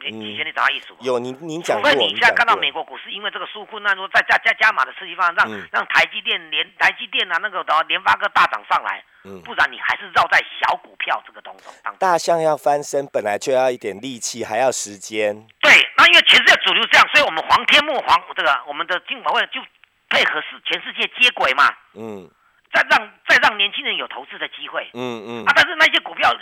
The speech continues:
Speaker 1: 可能平常，平常成交量只有一百张、两百张，大家很冷门不敢做，那基本面很好啊。
Speaker 2: 嗯。
Speaker 1: 我这样讲啊，黄主委就希望大家让整个股市热络了，不是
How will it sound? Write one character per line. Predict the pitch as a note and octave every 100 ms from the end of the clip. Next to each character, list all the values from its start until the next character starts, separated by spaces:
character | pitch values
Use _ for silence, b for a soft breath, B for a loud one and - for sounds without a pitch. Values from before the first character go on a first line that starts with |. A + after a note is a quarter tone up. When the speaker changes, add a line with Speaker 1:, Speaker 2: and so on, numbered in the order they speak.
| -
Speaker 1:
可 | D#3
能 | G3
平 | - B3+
常， | A3+ F#3+ -
平 | G#3+ B3+
常 | G#3 F#3+
成 | F#3 A3
交 | C4
量 | A#3+
只 | A3
有 |
一 | B3
百 | - C#3
张、 | F#3+ F3+
两 | G3
百 | C#3+
张， | D3+ F#3
大 | A#3+
家 | G3
很 | A3+
冷 | F3
门 | B2 C#3
不 | -
敢 | - A2
做， | - G3 - B
那 | - -
基 | E4
本 | A#3 F#3
面 | A#3 E3
很 | -
好 | -
啊。 | G2 G2+ - b -
Speaker 2:
嗯。 | A2 G2+
Speaker 1:
我 |
这 | -
样 | G#3+ - -
讲 | -
啊， | - B B B
黄 | - D3 G#3+
主 | - G#3
委 | D#3
就 | -
希 | - F3+
望 | D#3+
大 | E3+
家 | D#3+ D#3+ B B
让 | - - -
整 | -
个 |
股 | - G#2+ G#2
市 | G3 D#3
热 | D#3+ F3
络 | D#3+
了， | B2+ B2
不 |
是 | -